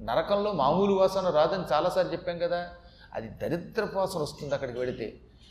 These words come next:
వేల సంవత్సరాలుగా కుళ్ళిపోయిన మలమూత్రాలలో ఉన్న నీరు బయటికి తోడితే ఎటువంటి దుర్వాసన వస్తుందో అటువంటి దుర్వాసన వస్తుందిట. కుళ్ళిపోయిన జంతువుల కళేబరముల నుంచి వచ్చే వాసన వస్తుందిట.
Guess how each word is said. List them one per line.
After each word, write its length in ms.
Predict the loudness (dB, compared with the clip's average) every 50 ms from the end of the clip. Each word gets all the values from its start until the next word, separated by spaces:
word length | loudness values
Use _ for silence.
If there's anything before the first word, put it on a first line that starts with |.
| -20 -20 -20 -20 -14
వేల 480 | -10 -6 -4 -2 0 0 2 2 2 2
సంవత్సరాలుగా 1080 | 0 -2 -4 -4 -2 -4 -4 -4 -4 -4 -2 0 0 0 0 0 2 2 4 4 4
కుళ్ళిపోయిన 760 | 2 2 -2 -2 0 2 0 0 0 0 0 0 0 0 0
మలమూత్రాలలో 1200 | 0 0 2 2 4 4 2 2 2 2 2 4 4 4 4 4 4 4 4 4 2 0 -4 -8 -12 -10
ఉన్న 480 | -6 -2 -2 0 2 2 2 2 2 2 -4 -6 -8 -6
నీరు 300 | 0 4 6 6 6 6
బయటికి 400 | 6 6 6 6 6 4 2 2
తోడితే 420 | 4 6 6 8 6 6 4 2
ఎటువంటి 360 | 2 2 2 2 0 0 0 0
దుర్వాసన 460 | 0 0 2 2 2 2 2 2 -2
వస్తుందో 340 | -2 -4 -6 -8 -2 0 0
అటువంటి 340 | 0 2 0 -4 -4 -4
దుర్వాసన 400 | -4 -4 -2 0 0 0 0 -2
వస్తుందిట. 440 | -6 -6 -6 -8 -10 -10 -10 -10 -10 -12 -12 -14 -16 -20 -20 -20 -20 -20 -20 -20 -20 -20 -20 -10 -6
కుళ్ళిపోయిన 1000 | -4 -2 -2 -2 -2 -2 -2 -2 -2 -2 -2 -2 0 2 4 4 4 4 2 0
జంతువుల 720 | 0 0 0 0 0 -2 -2 -2 -2 0 2 2 2 2
కళేబరముల 840 | 2 2 2 2 4 4 4 4 2 2 2 2 2 2 2 2
నుంచి 380 | 0 0 -2 -4 -6 -4 -4 -4
వచ్చే 300 | -4 -6 -6 -6 -4 -4
వాసన 420 | -4 -2 -2 -2 -2 -2 -4 -4
వస్తుందిట. 600 | -4 -2 -2 -4 -4 -6 -8 -8 -8 -8 -8 -8